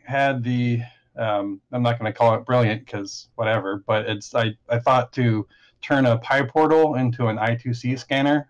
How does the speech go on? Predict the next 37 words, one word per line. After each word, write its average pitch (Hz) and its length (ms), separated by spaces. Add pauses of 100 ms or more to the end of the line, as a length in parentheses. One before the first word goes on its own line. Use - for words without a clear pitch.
because 107 460
that's 113 160
the 120 80
first 120 240
thing 123 120
I 107 80
do 110 200
whenever 104 320
I 98 80
build 107 220
a 101 40
new 101 140
proto 131 400
is 101 280 (460)
scan 127 260
it 123 120
for 120 120
I 117 120
two 120 140
C 165 280
to 127 100
make 120 220
sure 107 220
it, 98 100 (100)
uh, 98 220 (720)
shows 107 260
up 147 240
and 98 120
is, 95 260
you 113 100
know, 95 100
willing 104 320
to 117 80
talk 117 300
to, 127 220 (140)
uh, 117 240
stuff. - 380